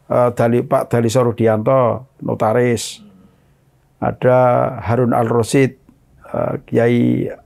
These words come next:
Speaker 1: Al-Hikmah, Gunung Kidul. Ada banyak anak-anak C D P, banyak sekali mahasiswa-mahasiswa waktu itu.
Speaker 2: Nah, akhir-, akhirnya kemudian dari dialog itu Pak,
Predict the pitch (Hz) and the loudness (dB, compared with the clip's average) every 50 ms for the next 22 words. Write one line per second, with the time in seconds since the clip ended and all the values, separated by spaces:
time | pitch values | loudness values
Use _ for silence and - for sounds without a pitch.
0 | - _ - 131 123 113 117 113 - - 131 127 120 107 - _ _ _ _ _ | -20 _ -4 -2 0 0 -2 -2 -2 -2 0 0 0 -2 -6 _ _ _ _ _
1 | _ - 120 113 113 110 120 117 - - 131 131 123 113 101 - _ _ _ _ | _ -8 -6 -6 -4 -4 -4 -6 -2 2 2 2 2 0 -2 -6 _ _ _ _
2 | _ _ _ _ _ _ _ _ _ _ _ _ _ _ - 110 110 - - 131 | _ _ _ _ _ _ _ _ _ _ _ _ _ _ -6 -4 -4 -2 -2 -2
3 | - - 170 202 202 190 - 160 147 147 147 143 143 135 131 - 147 139 - 135 | 0 2 2 2 2 2 2 2 2 2 2 0 0 0 0 0 0 0 2 0
4 | 127 120 - 151 147 147 143 143 151 139 - 123 120 120 113 104 101 - 120 110 | 0 0 2 2 2 4 4 2 0 0 0 -2 0 0 0 -4 -4 -2 -2 -2
5 | 110 110 113 107 101 - 110 104 - 117 110 107 104 101 - 113 107 - 120 113 | 0 0 -2 -2 -2 -4 -6 -4 -4 -4 -2 -2 -4 -6 -6 -10 -8 -8 -10 -10
6 | - - - - - - - - - - - - - - _ _ _ _ _ _ | -10 -14 -18 -18 -14 -10 -12 -12 -12 -14 -20 -20 -20 -20 _ _ _ _ _ _
7 | _ _ _ _ _ _ _ _ _ _ _ _ - 101 95 98 98 95 - - | _ _ _ _ _ _ _ _ _ _ _ _ -18 -16 -12 -12 -12 -12 -8 -8
8 | 185 - - - - 131 - - 165 160 185 226 196 165 - 226 208 - - 139 | -8 -8 -10 -12 -12 -12 -10 -6 -4 -4 -4 -4 -8 -8 -8 -8 -8 -6 -6 -8
9 | 143 135 131 131 131 135 143 151 151 151 156 240 - - - - 147 - - | -8 -8 -6 -6 -4 -4 -4 -6 -8 -12 -12 -14 -16 -16 -14 -10 -8 -8 -8